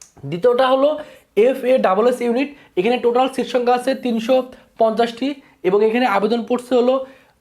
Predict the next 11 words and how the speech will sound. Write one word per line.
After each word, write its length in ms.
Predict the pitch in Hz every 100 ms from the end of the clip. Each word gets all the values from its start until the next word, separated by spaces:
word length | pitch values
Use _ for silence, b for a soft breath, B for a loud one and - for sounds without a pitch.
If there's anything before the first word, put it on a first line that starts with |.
| _ - - 160
তেইশ 200 | 240 254 254 247
হাজার 240 | 233 262 269 - _
ছয়শো 460 | - 220 214 220 214 240 - - 208
আটষট্টিটি। 480 | 226 226 165 117 90 _ -
তার 120 | 202
মানে 140 | 226 226 208 B B 156
এই 80 | 156 156 202 233
এফএএস 680 | 254 262 220 185 202 247 240
ইউনিটে 300 | 240 247 254 269 B B
প্রত্যেকটা 500 | 247 254 - 269 285 277
সি-, 280 | 262 247